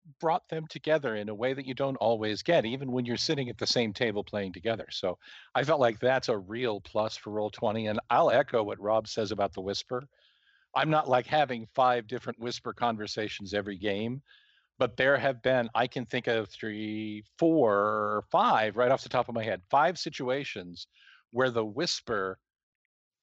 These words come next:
completely changed what I was going to do in character because of the interactions that we had.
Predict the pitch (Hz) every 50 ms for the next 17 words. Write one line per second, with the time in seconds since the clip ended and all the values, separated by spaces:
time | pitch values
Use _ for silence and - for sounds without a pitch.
0 | _ _ - - 156 139 120 - - - 185 190 208 214 - - 190 196 185 -
1 | - - - - 170 156 139 120 104 98 98 98 104 - - - - - _ _
2 | _ _ _ _ - 117 117 113 120 127 131 131 123 113 - - 127 120 120 113
3 | 110 - 117 110 117 113 110 107 104 - _ - 127 131 135 131 113 - - -
4 | 165 156 139 113 - _ - 101 92 92 92 - _ - - - _ _ _ -
5 | 110 - - 139 127 127 127 113 123 127 120 113 104 107 107 104 101 - - 113
6 | 92 - - 113 101 90 98 98 90 - - 120 131 120 101 92 85 82 82